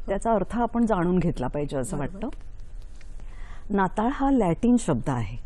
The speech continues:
Speaker 2: हो.
Speaker 1: आणि त्याचा अपभ्रंश किंवा
Speaker 2: हो.
Speaker 1: त्याचं वेगळं मराठी रूप म्हणजे नाताल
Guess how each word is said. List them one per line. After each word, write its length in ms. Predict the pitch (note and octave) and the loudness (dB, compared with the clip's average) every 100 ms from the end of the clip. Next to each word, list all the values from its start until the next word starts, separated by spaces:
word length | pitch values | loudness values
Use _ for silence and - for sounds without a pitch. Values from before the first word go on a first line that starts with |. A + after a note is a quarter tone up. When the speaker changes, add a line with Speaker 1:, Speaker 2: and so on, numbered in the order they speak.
| - | -8
Speaker 2:
हो. 140 | F#3+ - - - - F3+ | -8 -8 -10 -10 -6 -2
Speaker 1:
आणि 420 | G3+ A3 B3+ C#4 - | 0 2 2 2 0
त्याचा 340 | G3+ F3+ A#3+ - | 0 0 0 0
अपभ्रंश 640 | - G#3+ G#3+ A3+ A#2+ - - | 0 2 4 4 2 -2 -2
किंवा 340 | F3 F#3 F#3+ | 0 0 -2
Speaker 2:
हो. 60 | G3+ - | -2 -2
Speaker 1:
त्याचं 340 | F#3+ G#3 G#3 | 0 0 2
वेगळं 280 | G3+ F#3 G3+ | 2 2 2
मराठी 380 | G3 F#3+ G3+ G#3 | 2 2 4 4
रूप 160 | G#3 G#3 | 2 0
म्हणजे 200 | G3+ G3 | 0 2
नाताल 560 | G3+ F3 F3+ E3 C#3 | 0 0 2 2 2